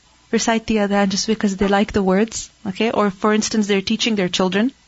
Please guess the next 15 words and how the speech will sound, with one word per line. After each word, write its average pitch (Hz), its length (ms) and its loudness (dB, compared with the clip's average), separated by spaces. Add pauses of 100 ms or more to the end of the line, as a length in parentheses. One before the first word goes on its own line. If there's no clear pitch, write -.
(200)
or 208 100 0
they're 208 140 2
teaching 226 360 0
other 185 200 0
children. 196 400 -2 (260)
Is 202 160 0
there 214 100 2
any 226 120 2
harm 233 280 4
in 302 120 4
that? 359 260 2 (220)
No 294 240 4
harm, 262 300 4 (220)
as 220 200 -4
long 262 320 4